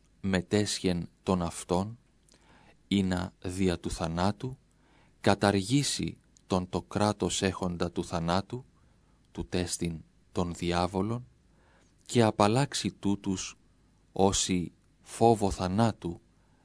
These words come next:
δια παντός του ζήν ένοχοι ήσαν δουλείας". Επειδή, λοιπόν,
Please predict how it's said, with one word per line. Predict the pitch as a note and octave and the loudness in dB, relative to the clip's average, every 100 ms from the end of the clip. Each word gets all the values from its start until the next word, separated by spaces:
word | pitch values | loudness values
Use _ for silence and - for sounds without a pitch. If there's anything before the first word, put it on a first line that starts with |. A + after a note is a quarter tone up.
| _ | _
δια | F#2 G2 G2+ F#2+ | -6 2 2 2
παντός | F#2 F2 E2+ G#2+ G#2+ | 0 -2 2 2 2
του | - | -6
ζήν | E2+ F2+ F#2 F#2 - _ _ _ _ _ _ _ _ | -6 -2 -2 -2 -8 _ _ _ _ _ _ _ _
ένοχοι | G#2 A2 F2+ - - F2+ | 2 4 2 -2 0 -2
ήσαν | F2+ F2+ F2 - | 0 -4 -6 -8
δουλείας". | F#2+ F#2 F2+ F2 F#2 D#2+ F2+ - - _ _ _ _ _ _ _ _ _ _ _ _ _ _ _ _ _ _ | -10 -6 -4 -2 -2 -2 -10 -18 -20 _ _ _ _ _ _ _ _ _ _ _ _ _ _ _ _ _ _
Επειδή, | - F#2+ F2 F#2 | -6 -4 -2 0
λοιπόν, | G#2+ G#2 - G2+ A2 A#2+ | 0 0 2 0 0 -6